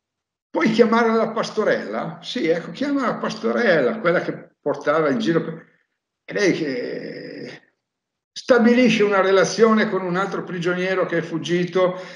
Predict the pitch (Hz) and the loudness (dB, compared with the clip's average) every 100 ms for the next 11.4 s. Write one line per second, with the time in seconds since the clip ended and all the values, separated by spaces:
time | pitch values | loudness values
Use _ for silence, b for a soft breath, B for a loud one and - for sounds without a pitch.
0 | B - 147 151 151 156 156 - 156 165 | B -6 2 4 4 4 0 2 4 6
1 | 160 160 151 135 143 143 143 139 143 156 | 6 4 4 2 0 0 0 0 0 0
2 | 160 139 110 - 101 90 B B B B | 2 0 -2 -6 -8 -8 B B B B
3 | _ _ _ - - - _ _ _ _ | _ _ _ -16 -16 -16 _ _ _ _
4 | _ _ _ _ - - 294 269 226 196 | _ _ _ _ -10 -4 0 0 0 0
5 | 208 196 175 170 165 151 147 139 151 147 | 0 2 4 6 6 4 2 0 0 0
6 | 175 175 160 180 180 165 208 190 165 165 | 2 2 2 2 2 2 0 -2 0 0
7 | 185 180 131 110 110 110 110 113 110 123 | 2 4 4 4 4 2 2 0 0 2
8 | 127 110 110 107 98 - 90 104 98 95 | 2 2 -2 0 0 -2 -6 -2 -2 -2
9 | - - 98 92 90 110 107 101 - - | -6 -8 -4 -4 -4 -2 0 0 -2 -8
10 | 95 95 - 90 101 101 208 240 - 151 | -10 -8 -6 -6 -4 0 4 6 6 6
11 | 117 95 87 - | 4 2 -2 -8